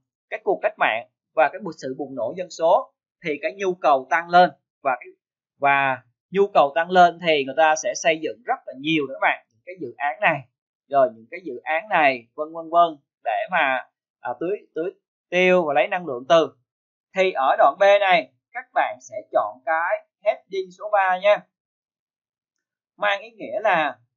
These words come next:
làm sao mà một cái thử thách toàn cầu được đáp ứng, các bạn sẽ chọn cái heading số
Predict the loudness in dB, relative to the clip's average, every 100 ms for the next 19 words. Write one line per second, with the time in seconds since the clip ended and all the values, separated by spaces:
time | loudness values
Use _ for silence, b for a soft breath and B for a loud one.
0 | _ _ _ -4 -4 -2 -2 0 2 -2
1 | _ _ _ _ _ -8 -4 -4 -2 -4
2 | -4 -4 -2 -2 -4 _ _ -14 -14 -14
3 | -8 -8 _ _ _ _ _ _ _ _
4 | _ -2 0 0 2 4 4 2 _ _
5 | _ _ -14 -8 -8 -10 -4 -4 -4 -4
6 | -2 -2 -6 _ -16 -12 -6 -6 -6 _
7 | -10 -8 -6 -8 -6 -2 -2 -4 -10 -14
8 | -14 -12 -18 -18 _